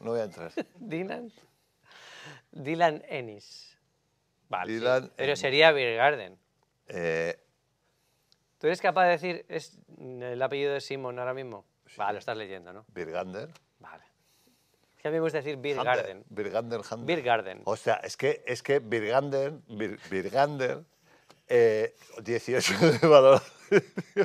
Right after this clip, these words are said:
Speaker 1: Pero, a ver, es que ha jugado dieciséis
Speaker 2: Ya, que no, que no,
Speaker 1: partidos,
Speaker 2: que no,
Speaker 1: o sea,
Speaker 2: descalificado
Speaker 1: Ennis,
Speaker 2: por
Speaker 1: Ennis
Speaker 2: lesión.
Speaker 1: ha estado ahí picando piedra, nada más.
Speaker 2: Descalificado por
Speaker 1: Venga,
Speaker 2: lesión.
Speaker 1: vale. ¿Y qué queda? ¿Dos,
Speaker 2: Y bueno,
Speaker 1: cuatro,
Speaker 2: pues es
Speaker 1: seis,
Speaker 2: que ya
Speaker 1: siete?
Speaker 2: nos, nos
Speaker 1: Bueno, a
Speaker 2: metemos
Speaker 1: ver,
Speaker 2: en el básico.
Speaker 1: mete, mete, mete play-in,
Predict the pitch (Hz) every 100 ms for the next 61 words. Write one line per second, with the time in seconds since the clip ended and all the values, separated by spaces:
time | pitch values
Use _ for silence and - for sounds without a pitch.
0 | - _ _ _ _ _ _ _ _ -
1 | - - - - 151 151 160 165 165 127
2 | 113 110 107 107 143 123 143 147 123 117
3 | 123 131 127 135 165 156 165 147 139 98
4 | 90 87 143 127 131 160 180 196 180 151
5 | 135 139 - 147 135 135 135 127 131 127
6 | 127 131 131 127 135 131 123 113 98 92
7 | 90 82 98 127 120 139 135 120 131 156
8 | - 127 78 92 87 80 - 107 - 123
9 | 101 92 95 127 120 120 139 208 127 131
10 | 156 151 175 208 170 - - 143 127 127
11 | 131 143 208 180 156 214 135 131 131 156
12 | - 127 135 147 151 135 135 139 131 139
13 | 165 175 98